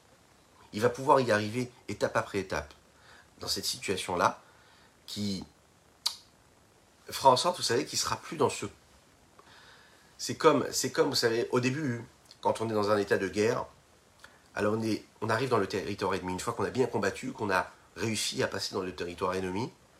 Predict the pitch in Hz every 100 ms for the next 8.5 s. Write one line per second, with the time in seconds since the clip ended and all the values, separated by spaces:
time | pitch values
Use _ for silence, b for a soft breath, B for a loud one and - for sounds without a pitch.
0 | - - _ _ _ _ _ _ - 95
1 | 104 117 113 - 120 95 90 95 117 127
2 | - 113 - 95 - 92 - 117 - -
3 | - - _ _ _ _ _ b b b
4 | b _ - 113 - 120 - 139 120 104
5 | 104 87 - - _ _ _ - 101 107
6 | 110 110 170 - 113 - - - - -
7 | 98 107 110 123 - 107 113 - _ _
8 | 101 110 110 98